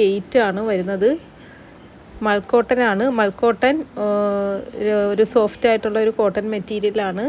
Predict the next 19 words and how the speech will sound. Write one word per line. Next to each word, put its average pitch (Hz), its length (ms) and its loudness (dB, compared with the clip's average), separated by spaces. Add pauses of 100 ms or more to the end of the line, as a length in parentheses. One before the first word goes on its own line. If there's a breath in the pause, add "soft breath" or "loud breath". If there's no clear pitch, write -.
(840 loud breath)
ഒറിജിനൽ 220 360 0 (100)
കോട്ടനെക്കാട്ടി 208 640 0 (120)
സോഫ്റ്റാണ് 214 580 0
ഈ 214 120 -2
മൾക്കോട്ടൻ. 214 560 -2 (1400)
എഴുന്നൂറ്റി 240 420 2 (100)
തൊണ്ണൂറ്റി 220 500 2
ഒൻപതാണ് 202 640 0
ഇതിൻ്റെയൊക്കെ 202 480 0
പ്രൈസ് 202 280 0 (100)
വരുന്നത്. 202 300 -2 (140)
സെവൻ 202 300 0 (100)
ഡബിൾ 190 260 0 (140)
നയൻ 190 260 -2 (120)
ആണ് 190 160 -4
ഇതിൻ്റെയൊക്കെ 190 500 -2
പ്രൈസ് 190 380 -2
വ-, 190 160 -4 (100)
വരുന്നത്. 190 420 0